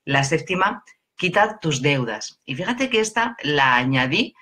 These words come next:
después de, del Black Friday este que me vuelve loca, donde he estado avasallada, me imagino como vosotros,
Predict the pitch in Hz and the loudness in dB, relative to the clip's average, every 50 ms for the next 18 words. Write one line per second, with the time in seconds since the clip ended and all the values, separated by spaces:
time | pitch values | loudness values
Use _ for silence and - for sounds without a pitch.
0 | - _ _ - 131 147 139 139 - 165 175 180 180 185 190 185 175 165 156 143 | -20 _ _ -6 -4 -4 -4 -2 0 0 0 0 0 -2 -2 0 2 2 2 2
1 | 135 139 135 - 135 143 135 135 123 120 156 170 - - - - - - 156 151 | 0 -2 -6 -6 -4 -2 -2 0 2 2 2 2 0 -2 -8 -14 -6 -2 0 0
2 | 156 151 165 170 156 151 151 - - 175 170 156 139 131 131 147 143 139 131 123 | 0 0 0 -2 -2 -2 -4 -4 -6 -8 -6 -4 -2 0 0 0 0 0 0 0
3 | 120 120 - 185 262 - - _ _ _ _ _ _ _ _ _ _ _ _ _ | 0 0 0 0 0 -2 -6 _ _ _ _ _ _ _ _ _ _ _ _ _
4 | - - - 143 156 151 139 139 143 160 156 156 - 180 175 185 180 170 160 156 | -20 -8 -4 0 0 2 2 2 2 2 0 0 2 2 4 4 4 4 4 2
5 | 156 - 123 123 123 127 135 147 185 208 190 170 147 139 - 170 165 175 175 180 | 0 -2 -4 -2 0 2 2 2 0 -2 -2 -4 -4 -4 -4 -4 -4 -4 -4 -4
6 | 165 156 135 139 135 - 143 139 175 208 247 - | -4 -4 -2 -4 -4 -4 -4 -4 -2 -4 -4 -4